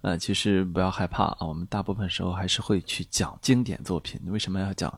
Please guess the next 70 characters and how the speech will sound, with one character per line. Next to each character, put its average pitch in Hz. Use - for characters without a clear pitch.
经 123
典 101
作 95
品 87
呢？ 85
一 87
个 95
很 90
重 113
要 110
的 95
原 87
因 98
是 92
他 -
们 92
经 117
历 110
了 98
一 98
个 101
特 -
别 113
好 -
的 -
一 87
个 120
考 -
验 139
啊， 71
就 127
是 107
我 -
们 104
都 147
知 156
道， 107
其 -
实 117
我 104
们 52
大 98
家 101
的 95
注 104
意 101
力 98
都 98
是 101
有 90
限 98
的。 -
那 85
么 98
在 98
有 76
限 113
的 104
注 117
意 113
力 107
之 107
内， 104
如 101
何 113
去 104
选 69
择 92
自 107
己 87